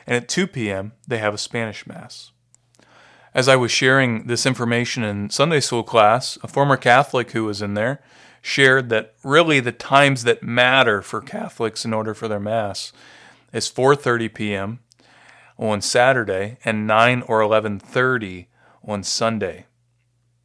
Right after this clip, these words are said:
I would assume that the two P M Spanish Mass would be considered with that, but that's the one that they are assumed that they really need to be at. Now, we find ourselves now in a se-, in the season of Lent,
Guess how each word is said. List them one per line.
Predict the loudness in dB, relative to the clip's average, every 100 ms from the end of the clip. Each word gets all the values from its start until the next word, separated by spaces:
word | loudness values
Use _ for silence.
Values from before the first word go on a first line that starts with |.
| _ _ -12
I | -8
would | -6
assume | -4 -2 -2 -2
that | -6
the | -10
two | -8 -10
P | -6 -6
M | -6
Spanish | -6 -6 -2 -2 -4 -6
Mass | -4 -4 -6
would | -12
be | -12
considered | -12 -12 -8 -8 -6
with | -10
that, | -8 -10
but | -12 -6
that's | -6 -4
the | -8
one | -8 -8
that | -10
they | -8 -6 -8 -14 -20 -20 -20 _
are | -6 -4 -6 -10
assumed | -8 -6 -4 -8
that | -8
they | -8
really | -8 -12 -12
need | -18
to | -18
be | -16 -18
at. | -18 -20 _ _ _ _ _ _ _ _ _ _ _ _ _ _ _ _ _
Now, | 0
we | 2 0
find | 4 4 6
ourselves | 4 2 2 0 0
now | 0 4 4 2
in | -2
a | -6
se-, | -6 -8
in | -8 -8
the |
season | -6 -6 -8 -8
of | -10
Lent, | -8 -6 -6 -8 -18